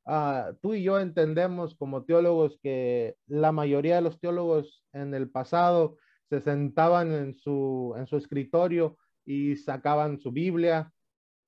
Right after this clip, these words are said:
su, donde iban a escribir, y agarraban libros antiguos de otros teólogos y de ahí empezaban a, a, ¿cómo se llama?, a vomitar las palabras de antiguos teólogos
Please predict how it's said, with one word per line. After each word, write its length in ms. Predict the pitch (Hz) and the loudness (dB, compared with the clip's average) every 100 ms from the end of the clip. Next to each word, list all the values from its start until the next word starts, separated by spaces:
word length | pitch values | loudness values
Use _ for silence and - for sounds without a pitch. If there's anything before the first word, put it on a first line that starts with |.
| _ _ | _ _
su, 840 | - 135 135 135 131 127 120 - - 113 | -6 -2 0 0 -2 -4 -6 -10 -20 -20
donde 320 | - 143 143 151 | -6 -2 0 0
iban 240 | 165 170 | 0 0
a 40 | |
escribir, 640 | 147 - 143 160 208 190 165 _ _ _ _ | -4 -4 -2 0 -2 -6 -12 _ _ _ _
y 640 | 165 165 170 170 165 160 165 _ _ _ _ _ _ - | -4 0 2 2 2 0 -4 _ _ _ _ _ _ -10
agarraban 640 | 131 143 147 165 175 170 170 | -2 0 4 4 4 2 2
libros 380 | 185 175 170 | 0 0 -2
antiguos 540 | 165 139 180 190 185 156 | -2 -6 -6 -2 0 2
de 60 | |
otros 320 | 165 160 147 - | 2 2 -4 0
teólogos 640 | 202 226 214 208 190 _ - | 0 2 0 0 -4 _ -8
y 100 | 151 | -2
de 160 | 151 | 2
ahí 280 | 147 151 190 | 2 2 2
empezaban 720 | 190 175 156 170 170 175 165 | 0 -2 -4 -2 0 0 -2
a, 480 | 151 139 127 117 104 _ _ _ - | -4 -2 -2 -4 -8 _ _ _ -12
a, 260 | 135 139 143 | -4 -2 0
¿cómo 220 | 165 170 | -2 -4
se 100 | 165 | 0
llama?, 480 | 185 185 170 147 - - - _ _ _ - | 0 0 -2 -2 -6 -16 -20 _ _ _ -6
a 140 | 143 | -4
vomitar 720 | 135 147 143 131 180 196 180 | 0 0 0 0 4 4 2
las 220 | 170 156 - | -2 -4 -2
palabras 460 | 151 165 170 170 | 0 2 2 0
de 120 | 151 | 0
antiguos 560 | 143 135 151 165 165 160 | -2 -4 -4 -2 -2 -4
teólogos 760 | 175 190 196 185 180 175 165 | -4 -2 -2 -2 -4 -6 -10